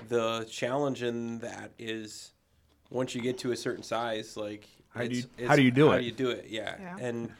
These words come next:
Speaker 1: and maybe that is the point, that you get to be to a size where you can't do that, and maybe that means your church is too big. And there's been a lot of, a lot of discussion on different ways to, um, to help with that.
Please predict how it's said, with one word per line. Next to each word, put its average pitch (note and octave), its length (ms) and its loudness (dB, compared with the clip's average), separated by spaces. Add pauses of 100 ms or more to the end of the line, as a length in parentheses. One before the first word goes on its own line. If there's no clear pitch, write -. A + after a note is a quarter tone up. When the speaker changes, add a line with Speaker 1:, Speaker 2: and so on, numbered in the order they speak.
(280)
Speaker 1:
and B2 200 -2
maybe B2+ 260 0
that B2 280 2
is B2+ 220 -2
the - 60 -10
point, - 420 0
that A2 160 -6 (300)
you A#2 140 -8
get A#2+ 260 -2
to - 100 -8
be A#2+ 180 -6
to A#2+ 200 -4
a A2 40 -2
size A2+ 380 -4
where A#2 120 -4
you A2 160 -8
can't D#3+ 320 -2
do A#2+ 140 -6
that, A2 280 -6 (160)
and A2 400 -8 (600)
maybe A2+ 200 -14
that A#2 140 -12
means B2+ 260 -4
your A#2+ 160 -2
church A#2+ 320 -4
is - 80 -14
too - 140 -10
big. A2+ 460 -4
And A2+ 300 -4 (720)
there's C3+ 440 2
been E3 200 0
a C#3+ 80 4
lot C3+ 220 8
of, B2 320 0
a - 20 -6
lot C3+ 160 6
of C3 80 4
discussion B2 480 -2
on A#2+ 140 4
different A#2 300 -4
ways A#2 560 -2
to, A2 720 -6 (440)
um, A2 360 -4
to - 120 -12
help C3 340 0
with D#3+ 200 0
that. F#3 220 -8